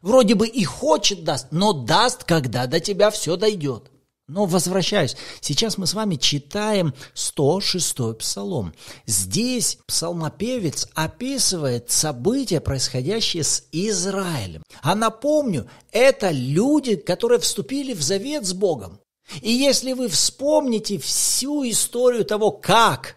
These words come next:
израильский народ ходил перед Богом, то вы больше вспомните отступление, ропот, недовольство,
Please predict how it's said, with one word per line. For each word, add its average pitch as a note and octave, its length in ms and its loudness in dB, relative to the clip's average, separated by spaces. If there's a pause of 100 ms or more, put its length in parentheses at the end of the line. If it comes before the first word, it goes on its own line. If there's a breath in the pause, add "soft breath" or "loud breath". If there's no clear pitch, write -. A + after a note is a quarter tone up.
(120)
израильский F#3+ 720 0
народ F3 420 0 (140 loud breath)
ходил F#3 680 0
перед D3+ 320 0
Богом, F#3 500 6 (160)
то A3 180 6
вы A3 400 0
больше G3 500 4
вспомните A3+ 840 0
отступление, F#3+ 1160 0
ропот, A3 560 6
недовольство, G#3+ 1000 2